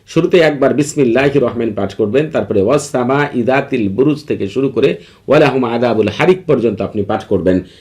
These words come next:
যখন আপনি ওয়ালাহুম আদাবুল হারিক পর্যন্ত যে পৌঁছাবেন, তখন আপনি যে কাজটি করবেন সেটি হচ্ছে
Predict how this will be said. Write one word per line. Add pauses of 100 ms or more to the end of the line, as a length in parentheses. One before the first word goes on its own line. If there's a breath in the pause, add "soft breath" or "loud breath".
(160 soft breath)
যখন
আপনি (140)
ওয়ালাহুম
আদাবুল (100)
হারিক
পর্যন্ত
যে
পৌঁছাবেন, (400 loud breath)
তখন
আপনি
যে
কাজটি
করবেন (340 soft breath)
সেটি
হচ্ছে